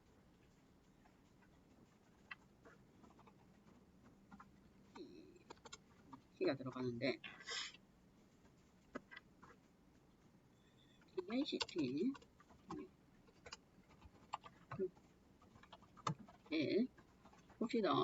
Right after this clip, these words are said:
키가 뭐가 있는지. 키가 아이디가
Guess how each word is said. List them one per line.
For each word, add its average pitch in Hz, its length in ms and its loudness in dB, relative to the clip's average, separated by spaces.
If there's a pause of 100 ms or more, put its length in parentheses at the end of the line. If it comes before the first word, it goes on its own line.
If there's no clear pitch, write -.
(240)
키가 160 460 12
뭐가 160 240 6
있는지. 131 480 4 (240)
키가 196 560 12 (180)
아이디가 277 880 10